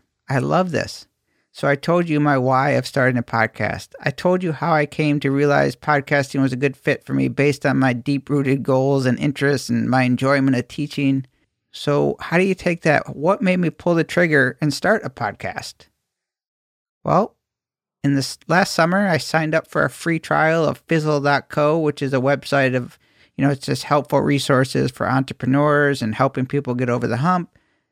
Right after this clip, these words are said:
And they were introducing this new coaching platform.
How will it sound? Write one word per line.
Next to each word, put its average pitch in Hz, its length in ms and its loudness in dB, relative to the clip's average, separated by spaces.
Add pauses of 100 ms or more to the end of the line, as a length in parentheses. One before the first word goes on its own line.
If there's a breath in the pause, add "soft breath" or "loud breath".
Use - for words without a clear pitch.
(260)
And 147 100 -2
they 151 80 2
were 147 340 2
introducing 156 680 0
this 139 200 -2
new 147 160 2
coaching 143 500 0
platform. 113 720 -2